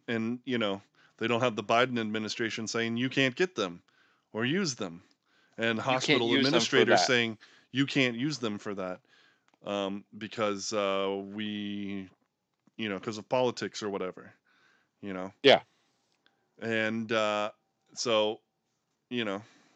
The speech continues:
Speaker 1: that's one of the spe-, and that's all speculation, but it is curious. It's, fe-, you know,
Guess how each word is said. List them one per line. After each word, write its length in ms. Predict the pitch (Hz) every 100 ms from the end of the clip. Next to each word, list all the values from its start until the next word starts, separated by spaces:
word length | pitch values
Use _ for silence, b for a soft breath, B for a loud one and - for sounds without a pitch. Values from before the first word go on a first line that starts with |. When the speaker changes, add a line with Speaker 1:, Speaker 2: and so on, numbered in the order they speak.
| b b
Speaker 1:
that's 280 | 113 117 -
one 160 | 135 151
of 80 |
the 80 | 147
spe-, 260 | - 185 143
and 180 | 123 131
that's 160 | 170 226
all 120 | 233
speculation, 840 | - 226 233 220 190 - 98 123 _ _ _ _ _ _ _ b b b b b
but 140 | 135
it 120 | 151 175
is 240 | 233 214
curious. 880 | - 254 269 143 92 85 - - - -
It's, 100 | -
fe-, 260 | 147 139
you 160 | 139 147
know, 140 | 120